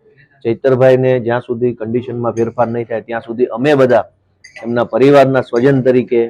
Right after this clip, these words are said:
આમ આદમી પાર્ટીના કાર્યકર્તા તરીકે ચૈતરભાઈ માટે ગામડે ગામડે જઈ અને મહેનત આજથી જ,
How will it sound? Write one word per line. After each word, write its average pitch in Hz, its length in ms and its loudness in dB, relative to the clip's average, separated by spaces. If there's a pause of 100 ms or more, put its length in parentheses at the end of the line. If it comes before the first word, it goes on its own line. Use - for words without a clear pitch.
(120)
આમ 117 200 -2
આદમી 113 260 -4
પાર્ટીના 110 520 -4
કાર્યકર્તા 135 500 0
તરીકે 117 320 -6
ચૈતરભાઈ 117 640 -4
માટે 107 180 -10
ગામડે 120 320 2
ગામડે 120 300 0
જઈ 107 220 0 (600)
અને 117 120 -4
મહેનત 117 360 -2 (440)
આજથી 143 540 6
જ, 110 60 -4